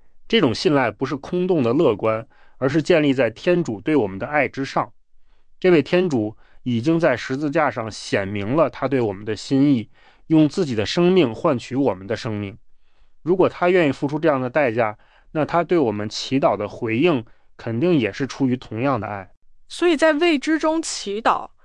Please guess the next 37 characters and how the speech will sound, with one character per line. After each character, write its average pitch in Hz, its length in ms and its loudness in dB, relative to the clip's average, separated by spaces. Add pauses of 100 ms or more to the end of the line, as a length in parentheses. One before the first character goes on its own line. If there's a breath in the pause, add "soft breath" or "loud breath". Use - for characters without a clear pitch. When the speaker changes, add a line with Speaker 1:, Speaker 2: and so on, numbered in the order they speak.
(140)
Speaker 2:
就 320 140 -2
是 330 120 -2
要 285 140 4
把 180 160 -4
真 311 260 -2
实 214 200 -8
的 202 100 -4
自 220 240 -8
己， - 320 -14 (320 soft breath)
包 285 140 4
括 302 160 2
渴 - 380 -4
望、 214 380 0
困 320 380 2
惑、 226 460 0
恐 180 360 -4
惧， 247 380 -2 (180 loud breath)
都 320 160 2
带 311 220 2
到 214 160 0
天 269 260 -2
主 247 140 -2
面 185 240 -8
前， - 380 -12 (260 soft breath)
同 247 180 0
时 254 220 -2
全 196 340 -4
心 269 280 2
信 269 280 0
赖 175 160 -4
他。 - 160 -16 (920 soft breath)
Speaker 1:
你 117 120 0
总 107 180 2
结 104 80 2
得 110 80 2
很 95 160 -6
对， 95 220 -6